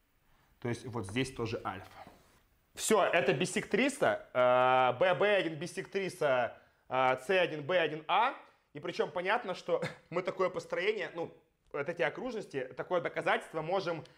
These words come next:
выполнить для других углов. Всё будет одинаково.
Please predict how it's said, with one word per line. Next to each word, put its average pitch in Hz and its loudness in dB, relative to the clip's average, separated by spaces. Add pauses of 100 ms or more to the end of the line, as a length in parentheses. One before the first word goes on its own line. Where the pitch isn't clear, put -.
(220)
выполнить 185 0
для 170 2
других 160 -4
углов. 147 -2 (460)
Всё - 0
будет 185 0
одинаково. 151 -2